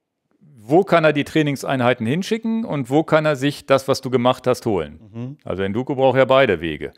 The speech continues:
Speaker 2: Ja.
Speaker 1: Und tatsächlich funktioniert das nicht immer über Kreuz, dass er
Speaker 2: Mhm.
Speaker 1: sich holen und bringen kann. So, wo sind die, wo sind die Apps hier?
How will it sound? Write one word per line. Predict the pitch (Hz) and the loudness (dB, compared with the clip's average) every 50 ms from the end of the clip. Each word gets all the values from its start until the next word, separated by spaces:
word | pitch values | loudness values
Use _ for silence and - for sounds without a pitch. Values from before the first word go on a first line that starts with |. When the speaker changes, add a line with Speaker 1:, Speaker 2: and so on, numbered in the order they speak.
| _ - | _ -10
Speaker 2:
Ja. | 110 110 110 - _ - | -10 -10 -10 -10 _ -14
Speaker 1:
Und | 107 95 | -10 -2
tatsächlich | - 117 - - 135 123 - 143 - - | -2 0 2 2 0 0 0 -6 -8 -6
funktioniert | - 135 139 135 - - 135 127 131 139 135 - | -4 -4 -4 -4 -4 -4 -2 0 0 0 2 2
das | 143 123 - - | 0 0 0 0
nicht | 143 156 180 196 - - - - - _ _ _ _ _ _ _ _ _ _ _ _ _ | 2 2 2 2 0 -6 -12 -14 -16 _ _ _ _ _ _ _ _ _ _ _ _ _
immer | 180 170 165 156 151 | 0 2 4 4 4
über | 156 143 143 143 | 4 2 2 2
Kreuz, | 139 - 151 139 123 101 90 - - - | 2 4 4 4 4 4 2 -2 -4 -2
dass | 113 107 - | -2 0 2
er | 113 101 | 0 0
Speaker 2:
Mhm. | |
Speaker 1:
sich | 92 107 - - - - | -2 -4 -8 -10 -10 -2
holen | 123 131 131 123 113 107 | 2 2 2 2 2 0
und | - 131 127 113 | -2 -2 -2 0
bringen | 95 92 90 90 | -2 -2 -4 -4
kann. | - 82 85 82 76 | -4 -4 -4 -4 -4
So, | 76 95 110 101 85 | -2 0 0 2 2
wo | 98 123 120 | 2 2 2
sind | 113 127 123 - - | 2 0 -2 -4 -4
die, | 113 113 110 113 - - - | -4 -4 -4 -6 -8 -10 -12
wo | 123 113 123 113 | -10 -8 -6 -4
sind | 92 98 98 | -4 -6 -6
die | 107 110 | -8 -6
Apps | 107 92 - - - - | -6 -6 -6 -8 -12 -10
hier? | 82 80 76 76 | -8 -8 -8 -10